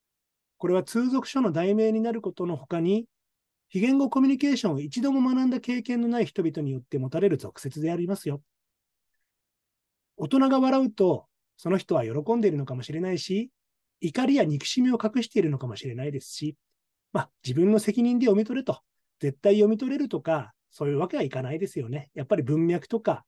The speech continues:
雰囲気だったりもあると思います。状況もありますよね。俗説四つ目。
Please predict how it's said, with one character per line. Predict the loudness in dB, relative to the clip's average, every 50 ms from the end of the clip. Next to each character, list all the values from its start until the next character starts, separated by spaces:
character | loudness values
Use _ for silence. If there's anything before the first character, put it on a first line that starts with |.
| _ _ _
雰 | -2 0 0
囲 | 0 -2
気 | -2 -6 -8 -8 -8
だ | -12 -14
っ | -8
た | -8 -6
り | -6
も | -6
あ | -6 -8
る | -8
と | -10 -14
思 | -20 _
い | _
ま | _ -20
す。 | -20 -20 _ _
状 | -4 -2 -2 -2
況 | -2 -4 -6 -6
も | -4 -4
あ |
り | -4 -4
ま | -6 -6
す | -10 -14
よ | -14 -14
ね。 | -14 -16 -16 _ _ _ _ _ _ _ _ _ _ _ _ _ _ _ _ _ _ _ _ _ _ _ _ _ _ _ _ _ _ _ _ _ _ _ _ _ _ _ _ _ _ _ _ _ _ _ _ _ _
俗 | -4 -4 -2
説 | 0 -2 0 2
四 | 0 0 0
つ | -4 -12 -20 -20
目。 | -20